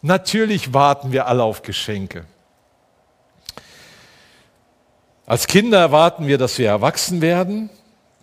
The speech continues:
dass wir er-, endlich ernst genommen werden, dass wir selbst entscheiden dürfen. Anerkennung und Bestätigung, das sind die Dinge, die wir erwarten, während wir so heranwachsen.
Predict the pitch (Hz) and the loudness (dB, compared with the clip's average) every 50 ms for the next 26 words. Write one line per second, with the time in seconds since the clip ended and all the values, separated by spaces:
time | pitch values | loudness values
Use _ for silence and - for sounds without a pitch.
0 | _ _ 135 120 - - 120 113 - - 135 143 160 165 190 208 185 - - - | _ _ -8 -8 -6 -6 -6 -6 -2 0 0 2 2 2 0 -2 -4 -8 -18 -10
1 | - 156 170 220 277 - - 214 196 175 - 185 - 151 165 185 226 247 262 - | -2 0 0 0 -2 -4 -6 -4 -4 -4 -4 -6 -4 0 0 0 0 0 -4 -8
2 | - - 214 196 185 185 180 180 180 170 143 156 160 160 160 160 160 160 156 143 | -6 -4 -4 -2 0 0 0 0 -2 -4 -2 -2 0 2 2 2 0 -2 -4 -4
3 | 147 143 - - 143 127 110 143 160 170 156 - 139 127 120 - - - 175 190 | -4 -4 -4 -4 -6 -2 0 0 0 0 -2 -6 -6 -6 -6 -8 -6 -4 -2 -2
4 | 202 208 208 214 196 156 139 160 165 175 180 165 - - 160 151 - - - - | 0 -2 -2 -4 -8 -6 -4 -2 0 0 0 -2 -4 -8 -10 -10 -12 -14 -18 -18
5 | - - - _ _ - 160 196 226 214 190 175 - - - 165 175 180 170 165 | -18 -18 -20 _ _ 0 2 2 2 2 0 -2 -2 -4 -2 -2 -2 -2 -2 -2
6 | 165 160 156 160 - - 123 120 123 107 - 147 - - - - 220 220 214 220 | -4 -4 -6 -8 -12 -12 -12 -12 -12 -10 -8 -10 -8 -8 -8 -4 -2 -2 0 -2
7 | 220 - - 185 151 143 165 160 151 - 190 190 - - 196 175 - 175 165 120 | -2 -4 -6 -8 -6 -6 -6 -6 -6 -6 -6 -6 -6 -6 -8 -8 -6 -6 -8 -6
8 | 98 - 202 240 247 220 185 151 170 165 151 160 156 143 135 120 101 139 160 180 | -4 -2 -4 -2 -2 -4 -4 -4 -4 -4 -2 0 0 0 -2 0 0 0 0 2
9 | 190 202 196 - - 175 175 147 - - - - - - 135 156 165 170 170 165 | 0 -2 -4 -6 -8 -8 -8 -8 -10 -14 -20 -20 -12 -2 0 2 2 2 0 -2
10 | - 160 156 131 151 151 131 135 127 127 127 143 170 190 202 196 175 143 156 156 | -4 -4 -4 -2 -2 -2 0 0 2 2 2 2 0 -2 -4 -4 0 0 0 0
11 | 156 - - - - 143 151 151 143 123 | 0 -4 -6 -8 -6 -6 -6 -6 -6 -8